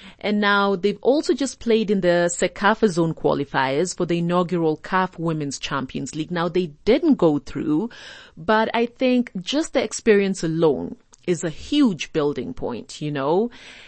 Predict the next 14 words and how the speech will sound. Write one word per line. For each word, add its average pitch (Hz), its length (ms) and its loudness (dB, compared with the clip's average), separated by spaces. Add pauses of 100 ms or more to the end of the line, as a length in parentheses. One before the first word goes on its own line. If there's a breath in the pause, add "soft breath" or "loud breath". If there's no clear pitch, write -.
(120)
and 226 320 2
they're 247 140 4
now 254 300 2
getting 262 400 0
ready 254 260 2
for 220 420 6
their 208 280 2 (120)
first 254 360 2
ever 214 240 2
cosafa 226 640 2
Women's 160 380 -2
Championship. - 680 -6
Of - 200 -6
course, 165 260 0